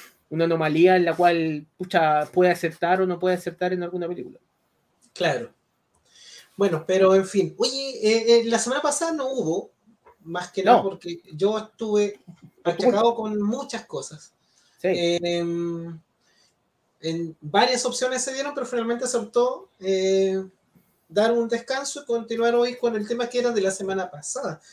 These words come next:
Speaker 2: porque, eh, íbamos a hablar de Obi-Wan, pero antes comentemos menos qué has visto. No, sé que todavía no has
Speaker 1: Obi-Wan
Speaker 2: visto
Speaker 1: Kenobi.
Speaker 2: Maverick, no he visto nada de eso.
Speaker 1: Mira,
Speaker 2: Eh,
Speaker 1: yo fui a ver Maverick antes de que la sacaran del cine.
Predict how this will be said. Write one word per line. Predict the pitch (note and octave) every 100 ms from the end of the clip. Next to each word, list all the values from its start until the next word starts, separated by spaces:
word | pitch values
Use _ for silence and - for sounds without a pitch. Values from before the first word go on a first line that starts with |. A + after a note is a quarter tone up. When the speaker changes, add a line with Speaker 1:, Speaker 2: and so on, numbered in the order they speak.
| _ _ -
Speaker 2:
porque, | E3 E3 F3+ F3+ F#3
eh, | E3+ E3+ E3 E3 E3 E3 - _ _ _
íbamos | G3 A#3
a | G#3+
hablar | G#3 G#3
de | G#3 G#3 G3+
Obi-Wan, | F#3+ F#3+ F#3 G3 A3+ - _ _ _
pero | - G3
antes | A3 A#3+ C4+ C4 _
comentemos | A#3 G3+ A#3+ C4+
menos | C#4 B3 A#3
qué | B3
has | B3
visto. | C#4 B3+ - G3
No, | F#3+ F#3+ F#3 F#3 F3+ F#3 -
sé | - B3+
que |
todavía | B3 - -
no | F3
has |
Speaker 1:
Obi-Wan | F3
Speaker 2:
visto | -
Speaker 1:
Kenobi. | B4 C5
Speaker 2:
Maverick, | C#4+ C#4 D4+ - - _
no | F#3+ F#3+ F#3
he |
visto | G3 F#3 F3+
nada | F3 G3+ A3+
de | A#3+
eso. | B3+ - - _ _ -
Speaker 1:
Mira, | C4 C#4+ F3+ F3
Speaker 2:
Eh, | - _ _ -
Speaker 1:
yo | F3 B3+ E4 E4+
fui | D4 D4+
a |
ver | D4 D4+
Maverick | D4 D4+ C#4+ C#4
antes | C#4+ C#4
de | C4+
que | B3+
la |
sacaran | B3+ B3+ C4+
del | B3+ B3
cine. | A#3+ C#3